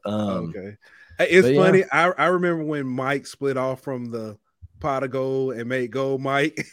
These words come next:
Speaker 2: <laughs> and was like, "Oh, so we splitting now?" <laughs>
Speaker 1: No, yeah, he was, I don't know. He, he would just be like, no, no, he would tr-, he wanted some credit for some of the great tweets he
Speaker 2: Yeah.
Speaker 1: had because we would always say, "I did the Twitter," and then Mike would fire off some good ones, and, you know, he, my boy wanted some credit, I think.
Speaker 2: Yeah.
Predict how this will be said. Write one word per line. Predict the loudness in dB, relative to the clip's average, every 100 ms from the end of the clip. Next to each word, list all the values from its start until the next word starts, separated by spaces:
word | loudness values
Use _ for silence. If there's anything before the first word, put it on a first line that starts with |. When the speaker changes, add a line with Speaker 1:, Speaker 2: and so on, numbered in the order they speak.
| -14
Speaker 2:
<laughs> | 0
and | 2 2
was | 0
like, | 0 0 -2 2
"Oh, | 6 8
so | 8 4
we | 4
splitting | 0 2 2 2
now?" | 2 0 -2
<laughs> | -8 -8 -10 -10 -10 -14 -14 _ -20 _ _
Speaker 1:
No, | -2 0 0 -2 -2
yeah, | -2 -2 -2 2
he | 4 6
was, | 4 0 -12 -18 -18 -2 6
I | 8
don't | 8
know. | 6 6
He, | 4
he | 4 6 8
would | 6
just | 2 -2 0
be | 2 2
like, | 2 -2 -2
no, | -4 2
no, | 2 4
he | 2
would | 2 0
tr-, | -4 2
he | 2
wanted | 2 2 2 -2
some | -6
credit | -2 0 0 -2
for | -2
some | 0 0
of | 0
the |
great | 0 -2 -2
tweets | -4 -4 -2
he | -6 -6
Speaker 2:
Yeah. | -10
Speaker 1:
had | -10
because | -8 -4 -4 -2
we |
would | -2 0
always | 0 -2
say, | -2 -2 2
"I | 0
did | 0 -2 -2
the |
Twitter," | -4 -2 0 0
and | -2
then | -4
Mike | -4 -4 -6
would | -8
fire | -4 -2 0 0
off | -2 -4
some | -8 -6
good | -6 -6
ones, | -6 -6 -6
and, | -8 -2
you | 0
know, | 0 0
he, | 0
my | -2 -4 -4
boy | -2 -2 -2
wanted | -2 -4
some | -8 -8
credit, | -4 -2 -4
I | -4
think. | -4 -2
Speaker 2:
Yeah. | 0 -2